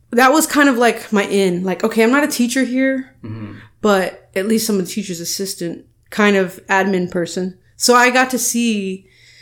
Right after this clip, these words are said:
Speaker 1: what a program would be like and what teaching seemed to be like. But if I wanted to teach there, I had to get a, a degree. And it, to me,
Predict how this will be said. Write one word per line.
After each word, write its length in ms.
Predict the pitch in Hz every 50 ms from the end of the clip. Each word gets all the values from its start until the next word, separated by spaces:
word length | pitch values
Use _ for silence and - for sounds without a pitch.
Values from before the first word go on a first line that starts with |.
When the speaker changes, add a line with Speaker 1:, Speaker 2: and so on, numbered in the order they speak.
| _ _ _ _ _ _
Speaker 1:
what 320 | - 180 185 208 214 214 202
a 60 | 190
program 680 | - - 226 220 220 220 208 196 196 190 190 185 180
would 180 | 180 180 180 175
be 160 | - 185 190 185
like 360 | 180 175 175 170 175 170 -
and 80 | 196
what 160 | 190 196 196 196
teaching 480 | - 240 226 233 - 220 214 196 190
seemed 240 | 190 - 233 233 226
to 80 | 196 175
be 140 | 170 165
like. 420 | 160 160 165 165 - - - _ _ _ _ - - - - - - _ -
But 120 | - 202
if 80 | 196 208
I 60 | 226
wanted 160 | 240 262 247
to 100 | 208 202
teach 320 | 190 - 277 277 269 - -
there, 200 | 190 180 175 170
I 60 | 180
had 140 | 202 202 185
to 60 | 170
get 160 | 175 175 -
a, 120 | - -
a 40 | -
degree. 460 | 175 190 - 170 175 180 - 175 160 _ _ _ _ _ _ _ - - -
And 220 | - 190 185 185
it, 200 | 185 185 - - -
to 100 | - 220
me, 480 | 226 233 240 247 247 240 240 233 233